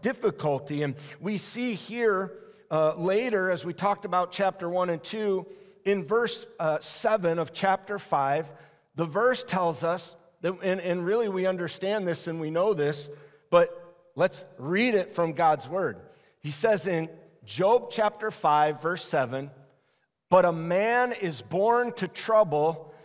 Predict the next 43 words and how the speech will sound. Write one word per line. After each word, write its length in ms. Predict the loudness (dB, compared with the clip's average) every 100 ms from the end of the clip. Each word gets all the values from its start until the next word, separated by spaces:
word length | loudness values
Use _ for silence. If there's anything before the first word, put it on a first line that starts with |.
| -8 0
as 240 | 2 2
surely 920 | -4 -4 2 4 4 2 0 -2 -4 -8 -20 -8
as 280 | -2 -2 -2
sparks 920 | -8 -6 2 4 4 2 -8 -14 -16 -20 _ _ _ -20
fly 720 | -6 2 4 4 4 2 -2 -12 -20 -6 2
upward." 540 | 2 2 -2 -2 -6 -16 -12
If 140 | -6 0
you've 140 | 4
ever 160 | 4 4
sat 260 | 4 6
around 260 | 6 2 2
a 40 |
fire 440 | 0 4 6 4 0 -2 0
and 180 | 2
watched 320 | 6 6 4 -8
the 80 |
flames 540 | -6 0 4 4 2 -2
and 120 | -2
the 40 |
sparks, 600 | -4 2 4 6 4 -4
it's 200 | -6 -2
amazing 560 | -2 0 0 0 -2 0
how 260 | 4 4 2 -6 -2
they 100 | -2
begin 340 | 0 0 0
to 60 | 0
float 420 | -4 2 4 6
up 280 | 4 2 0
and 120 | 0
then 140 | 0 0
they 120 | -2
just 200 | -4 -4
kind 200 | -2 0
of 80 | 0
float 200 | 2 2
up. 140 | 2
Here, 220 | 0 0 -2 -10 -4
he's 180 | -4
telling 420 | 0 2 2 0 -4 -2
this, 200 | -2 -2
us 240 | -4 -4 -4
in 160 | -4 -2
this, 180 | -4